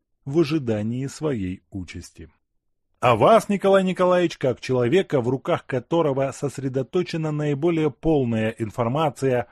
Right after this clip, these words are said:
об имущественном состоянии подданных, я попросил бы приступить к работе, которую не делал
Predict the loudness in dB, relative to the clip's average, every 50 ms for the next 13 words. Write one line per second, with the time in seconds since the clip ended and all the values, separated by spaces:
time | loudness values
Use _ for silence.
0 | _ _ -2 0 0 0 0 0 0 0 -2 -2 -4 -4 -6 -8 -8 -6 -8 -6
1 | -4 -4 -4 -6 -6 -10 -8 -4 -2 -2 0 0 -2 -2 -4 -6 -6 -2 0 0
2 | 0 0 0 0 0 0 0 -2 -4 -6 -2 0 2 2 2 4 2 2 2 2
3 | 0 -2 -2 -4 -2 0 0 0 2 0 -2 0 -2 -4 -6 -6 -8 -8 -6 -8
4 | -8 -6 _ -2 0 0 0 2 2 2 2 2 2 -2 -6 -4 -2 -4 -2 -2
5 | -2 -2 0 0 -2 -2 -2 -2 -4 -4 -2 0 0 2 2 2 2 0 -2